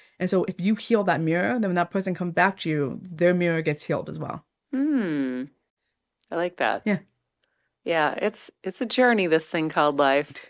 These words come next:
Speaker 1: It's a wild one. <laughs> Yes.
Speaker 2: Um, but thank you so much for, for chatting with me this morning
Speaker 1: Yeah.
Speaker 2: and,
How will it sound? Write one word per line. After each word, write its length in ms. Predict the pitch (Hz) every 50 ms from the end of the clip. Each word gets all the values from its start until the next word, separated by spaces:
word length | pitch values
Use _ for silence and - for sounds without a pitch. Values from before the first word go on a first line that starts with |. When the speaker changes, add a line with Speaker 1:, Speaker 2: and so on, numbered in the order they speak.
| - -
Speaker 1:
It's 540 | 143 151 139 - - _ - - - - - _ _ _
a 60 | - 151
wild 360 | 143 - - 147 160 - -
one. 200 | - 170 180 185 -
<laughs> 20 |
Yes. 460 | 226 208 175 - 196 - - 160 -
Speaker 2:
Um, 320 | 156 156 - - - - - -
but 240 | 180 175 - - - 202 180 - _ _
thank 300 | - 190 190 220 233 -
you 100 | 190 180
so 260 | - - - 170 165
much 260 | 165 160 160 175 - -
for, 560 | - - 156 143 139 135 127 127 135 - - -
for 220 | - - - 147
chatting 480 | 139 - - - 135 131 139 160 151 135
with 160 | 123 123 -
me 80 | 127 120
this 260 | 117 123 120 - -
morning 320 | 127 123 127 123 127 123
Speaker 1:
Yeah. 100 | 123 120
Speaker 2:
and, 340 | 117 117 123 123 123 139 -